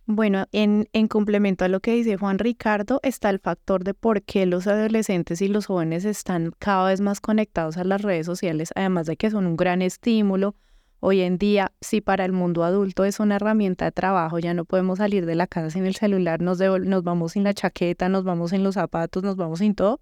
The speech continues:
pero no sin el celular. Entonces, digamos que claro que hay una, una obligatoriedad casi, un asunto súper llamativo frente a las redes sociales, pero eso está también muy reforzado, sobre todo en países como el nuestro,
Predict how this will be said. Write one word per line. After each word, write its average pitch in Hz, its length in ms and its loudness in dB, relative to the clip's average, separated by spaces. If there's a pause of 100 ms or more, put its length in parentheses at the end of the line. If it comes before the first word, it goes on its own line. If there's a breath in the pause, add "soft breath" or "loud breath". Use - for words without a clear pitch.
pero 190 260 2
no 170 140 -2
sin 175 200 -2
el 196 80 -2
celular. 185 480 2 (540)
Entonces, 226 300 2
digamos 247 360 4
que 240 120 -4
claro 208 380 2
que - 120 -2
hay 240 140 2
una, 208 260 0
una 185 460 0
obligatoriedad 202 1400 0
casi, 190 580 0 (320)
un 185 140 0
asunto 202 360 2
súper 202 460 2
llamativo 185 720 0
frente 202 300 -2
a - 20 0
las 208 160 0
redes 180 240 -2
sociales, 190 500 -4
pero 214 360 2
eso 202 240 0
está 226 340 0
también 233 460 2
muy 254 240 4
reforzado, 247 800 2
sobre 202 320 -2
todo 175 180 -4
en 175 160 -2
países 190 380 0
como 196 260 0
el 226 140 2
nuestro, 226 440 0